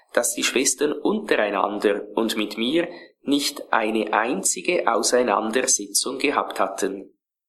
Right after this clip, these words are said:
Dabei waren die vier Schwestern sehr unterschiedlich und zum Teil sehr temperamentvolle Charaktere. Es gab eine völlige Einheit und Harmonie, obwohl es materiell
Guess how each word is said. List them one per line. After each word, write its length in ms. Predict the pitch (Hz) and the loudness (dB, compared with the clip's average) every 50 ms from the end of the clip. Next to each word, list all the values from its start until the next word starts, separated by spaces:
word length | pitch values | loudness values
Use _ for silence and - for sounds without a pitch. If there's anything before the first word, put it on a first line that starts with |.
| _ _ _ _ _ _ _ _ _ - | _ _ _ _ _ _ _ _ _ 2
Dabei 400 | 107 101 104 - 139 143 - - | 2 2 4 2 0 0 2 2
waren 360 | 104 101 104 107 113 113 107 | 2 2 2 0 -2 -4 -4
die 120 | 110 104 98 | -6 -6 -6
vier 260 | - - 104 107 101 | -6 -2 -2 0 0
Schwestern 520 | - - 101 120 123 - - - 107 101 | 0 2 2 2 2 2 0 -2 -2 -2
sehr 240 | - 92 90 92 92 | -2 -2 -2 -6 -8
unterschiedlich 1000 | - - - 214 226 220 - - 127 - 110 95 - - 90 90 - - - - _ _ _ _ _ _ _ _ | -2 0 0 0 0 2 0 0 0 2 -2 -2 -2 -2 -4 -4 -4 -6 -12 -16 _ _ _ _ _ _ _ _
und 180 | _ - 131 131 | _ 0 0 0
zum 260 | - - 110 107 - | 0 -2 -4 -8 -8
Teil 360 | - 98 95 101 101 104 127 | -2 0 2 2 2 0 0
sehr 420 | 135 - - 104 107 110 117 113 - | 0 0 -2 0 -2 -2 -2 -2 -4
temperamentvolle 1120 | - 117 101 95 - - - 101 95 90 110 113 - 196 220 220 - - - 101 92 95 90 | -2 -2 -2 -2 -4 -2 0 2 2 2 2 2 0 0 0 -4 0 2 2 2 2 0 -2
Charaktere. 840 | - 98 95 90 90 92 - - - 101 95 82 - - - - - _ _ _ _ _ _ _ _ _ _ _ _ _ _ _ _ _ _ _ _ _ _ _ _ | 0 0 0 0 0 -2 -2 -4 -4 -2 -2 -2 -4 -6 -8 -10 -14 _ _ _ _ _ _ _ _ _ _ _ _ _ _ _ _ _ _ _ _ _ _ _ _
Es 240 | - 110 - - - | -2 -2 -2 0 2
gab 320 | - 101 101 107 107 - | 2 4 4 4 4 2
eine 240 | 127 107 113 101 95 | 2 0 0 -2 -4
völlige 680 | - - - 147 165 175 190 190 - 180 180 - - - | -4 -2 0 0 0 0 -2 -2 0 -2 -2 -2 -2 0
Einheit 720 | 110 104 104 110 127 131 120 107 101 104 104 110 110 - - - | 0 0 2 0 -2 -2 0 0 0 2 2 0 -2 -4 -8 -8
und 200 | 131 135 127 - | -8 -6 -2 0
Harmonie, 800 | 113 101 98 - - 110 110 110 107 101 98 95 92 - _ _ _ _ _ _ _ _ _ _ _ _ _ _ _ _ _ | 0 0 0 -2 -4 -2 -2 -2 -2 -4 -6 -8 -10 -12 _ _ _ _ _ _ _ _ _ _ _ _ _ _ _ _ _
obwohl 380 | _ 110 107 107 107 120 143 165 | _ 0 0 2 2 2 4 2
es 140 | 156 - | 2 2
materiell 840 | - 107 98 - - - 104 101 98 98 123 123 151 180 208 247 | 2 0 0 0 0 -2 -2 -2 0 0 0 2 2 2 0 -2